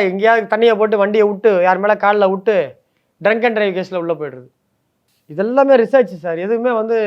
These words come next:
தன்னை சொன்னேன், ஒரு வாத்தியார் என்கிட்ட சொன்னாருன்ட்டு, அந்த மாதிரி நம்மகிட்ட செவிக்கு வர தகவலை தான் நான் வந்து இங்க ஒரு இதா சொல்லிட்டு இருக்கேன். So அதனால இந்த டைம்ல சிற்றின்பத்தில் ஈடுபட்டா மாட்டிக்குவாங்க, கெட்ட பெயர் ஏற்படும். இந்த டைம்ல வந்து புத்திரவிருத்தி,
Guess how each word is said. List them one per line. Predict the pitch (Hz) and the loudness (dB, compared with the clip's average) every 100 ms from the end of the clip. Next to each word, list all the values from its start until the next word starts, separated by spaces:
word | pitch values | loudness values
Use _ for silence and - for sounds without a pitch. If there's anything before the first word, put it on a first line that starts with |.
| 190 170 151 143 139 135 139 _ _ _ _ _ _ _ 180 | -2 -4 -6 -10 -16 -20 -20 _ _ _ _ _ _ _ -4
தன்னை | 220 226 | -2 -2
சொன்னேன், | 226 233 214 | -2 0 2
ஒரு | 190 | 4
வாத்தியார் | 208 208 202 | 2 2 0
என்கிட்ட | 190 180 | -2 -6
சொன்னாருன்ட்டு, | 190 196 180 151 - _ _ | -4 -4 -4 -10 -14 _ _
அந்த | 170 196 | -6 -2
மாதிரி | 226 269 240 | 2 2 0
நம்மகிட்ட | 220 202 | -2 0
செவிக்கு | 175 - 247 240 240 | 0 0 0 2 2
வர | 226 | 2
தகவலை | 185 202 220 214 | 2 2 2 2
தான் | 240 233 | 0 0
நான் | 214 | -2
வந்து | 208 | -4
இங்க | 214 | -4
ஒரு | 196 180 170 160 156 151 151 175 185 | -2 0 0 0 -4 -12 -16 -16 -2
இதா | 202 | -2
சொல்லிட்டு | 202 185 185 156 | -2 -6 -8 -8
இருக்கேன். | 131 - _ _ _ _ | -14 -18 _ _ _ _
So | - 185 | 0 4
அதனால | 185 208 240 | 4 4 2
இந்த | 220 | 2
டைம்ல | 208 240 233 | 2 2 -2
சிற்றின்பத்தில் | 233 202 247 233 202 202 | -4 -6 -2 -2 -2 -2
ஈடுபட்டா | 208 185 170 170 170 170 _ _ _ - | -2 -2 0 2 2 -2 _ _ _ -2
மாட்டிக்குவாங்க, | 208 208 185 170 151 147 | -2 -2 -2 -2 -2 -4
கெட்ட | 151 185 247 | -4 -2 0
பெயர் | 220 220 | 2 2
ஏற்படும். | 196 175 160 151 147 147 147 _ _ _ _ _ _ | 2 -2 -4 -6 -8 -12 -18 _ _ _ _ _ _
இந்த | 170 202 | -2 2
டைம்ல | 208 240 240 | 4 4 2
வந்து | 233 - | 2 -2
புத்திரவிருத்தி, | 233 277 262 233 - 190 | 0 2 4 2 0 -8